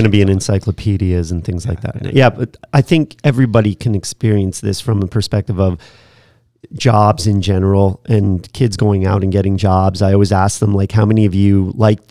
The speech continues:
Speaker 2: well, you'd be surprised by this, Roger, when I say, "How many of you want jobs where you're told exactly what to do?"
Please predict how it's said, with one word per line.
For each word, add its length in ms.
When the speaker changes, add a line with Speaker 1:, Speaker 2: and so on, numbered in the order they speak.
Speaker 2:
well, 260
you'd 220
be 100
surprised 380
by 100
this, 180
Roger, 320
when 140
I 60
say, 240
"How 180
many 180
of 60
you 120
want 220
jobs 340
where 100
you're 100
told 300
exactly 480
what 220
to 100
do?" 340